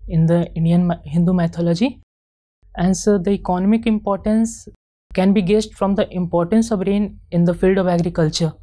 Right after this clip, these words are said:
Rains, uh, as in the case of Bihar, eighty-five percent of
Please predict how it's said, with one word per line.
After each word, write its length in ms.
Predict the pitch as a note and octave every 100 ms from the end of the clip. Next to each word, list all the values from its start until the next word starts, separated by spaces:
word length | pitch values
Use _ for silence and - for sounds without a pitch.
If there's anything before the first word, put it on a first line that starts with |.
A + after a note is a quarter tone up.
| - - - _ _ _ _ F3+
Rains, 280 | G3+ G#3+ G#3+
uh, 200 | G#3 F3 - - - -
as 180 | F3+ F3+
in 120 | G#3
the 80 | G3+
case 260 | G#3+ G#3 G#3
of 80 |
Bihar, 340 | F3 F#3 F3+ E3+
eighty-five 420 | E3+ G3 G3 G3
percent 380 | G3+ G3 G3 G3
of 180 | F#3